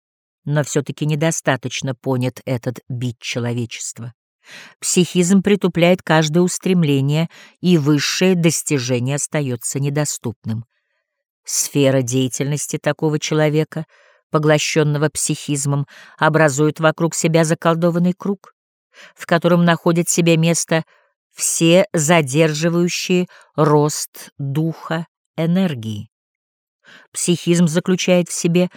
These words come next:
явление самых низших энергий, и огни центров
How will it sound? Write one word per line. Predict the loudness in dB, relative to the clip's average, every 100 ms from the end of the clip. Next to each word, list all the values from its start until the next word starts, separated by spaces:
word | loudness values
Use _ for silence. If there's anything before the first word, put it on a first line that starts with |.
| -18 _
явление | -4 -2 2 2 2 2
самых | 2 2 2 0 0
низших | 2 2 2 -2 -10 -8
энергий, | -6 -4 -6 -8 -10 -12 -16 -20 -4
и | 2 2 0 0
огни | 0 2 0 -2
центров | -2 -2 0 0 -2 -4